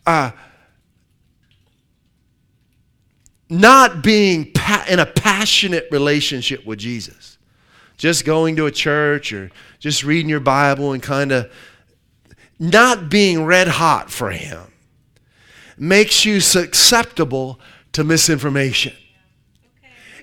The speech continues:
Speaker 1: It, it, it, it puts that cloud on your headlights.
Speaker 2: Okay.
Speaker 1: It makes the, the, the c-, clear stuff get foggy. You don't see as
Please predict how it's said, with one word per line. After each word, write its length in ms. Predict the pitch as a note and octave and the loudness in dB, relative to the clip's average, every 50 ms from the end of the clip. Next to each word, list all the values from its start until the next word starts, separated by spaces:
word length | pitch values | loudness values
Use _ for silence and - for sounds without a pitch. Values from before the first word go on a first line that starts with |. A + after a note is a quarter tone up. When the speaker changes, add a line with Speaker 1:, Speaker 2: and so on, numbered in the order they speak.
| _ _ | _ _
Speaker 1:
It, 240 | - F3+ F3+ - - - | 0 0 0 0 0 -2
it, 200 | F3 E3+ - - - | -2 -2 -2 -2 -2
it, 280 | F3 E3+ E3 - - - | -2 -2 -2 -6 -8 -2
it 180 | F3+ E3+ F3 - | -2 -2 -2 0
puts 240 | - A3 G#3 - - | 0 0 0 2 2
that 320 | G#3 F3+ E3+ - - - | 2 2 2 2 -4 -12
cloud 500 | - - F3 F#3 F#3 F#3 F#3 E3+ D#3 D3 | -8 -2 2 4 4 6 6 4 4 2
on 160 | C#3+ C#3 C#3 | 2 0 0
your 120 | C3+ B2+ B2 | -2 -2 -2
headlights. 840 | C#3 D#3+ D3+ C#3 C3+ B2 F#2+ F#2 - - _ - - - - - - - - _ _ _ _ | 0 -2 -2 -2 -2 -2 -2 -4 -6 -10 _ -12 -12 -12 -12 -14 -16 -20 -20 _ _ _ _
Speaker 2:
Okay. 720 | _ - _ - - - - - _ _ _ _ C#3+ D3 | _ -20 _ -20 -20 -20 -20 -20 _ _ _ _ -6 -6
Speaker 1:
It 100 | D3 D3+ | -4 0
makes 380 | D#3 E3+ E3+ E3+ - - - - | 2 4 4 4 4 0 -2 0
the, 320 | C#3 C#3+ C3+ B2 G#2 - - - - _ _ | 2 2 2 2 0 -6 -16 -20 -20 _ _
the, 420 | - A2+ C3 C3 B2+ B2 A2+ - - | -6 -2 0 2 2 0 -2 -6 -8
the 520 | A2+ B2 B2+ A#2+ A#2 A#2 A2+ A2 A#2 - _ _ | -4 -2 -2 0 0 -2 -4 -6 -10 -18 _ _
c-, 120 | - - _ _ _ _ | -20 -20 _ _ _ _
clear 460 | - - - F3+ F3+ F3+ E3+ E3 D#3 D3 | -12 -2 4 6 6 8 8 6 4 2
stuff 360 | - - D3+ C3+ B2 - - | 0 0 0 0 0 -2 -4
get 220 | - C#3+ C3+ - | -4 -4 -4 -4
foggy. 680 | - - D3+ D3 C#3 B2+ C3 G#2 A#2 G#2+ - _ _ _ _ _ _ _ _ _ _ _ _ _ _ _ _ _ _ _ _ _ _ _ _ _ _ - _ _ | -6 -4 -2 -2 -2 -2 -4 -6 -8 -14 -14 _ _ _ _ _ _ _ _ _ _ _ _ _ _ _ _ _ _ _ _ _ _ _ _ _ _ -20 _ _
You 140 | - F3 F#3 | -2 2 2
don't 140 | F#3 F3+ F3 | 2 4 2
see 260 | - - B3+ B3 A#3+ | 2 2 2 4 4
as 180 | G#3 D#3+ - | 2 2 0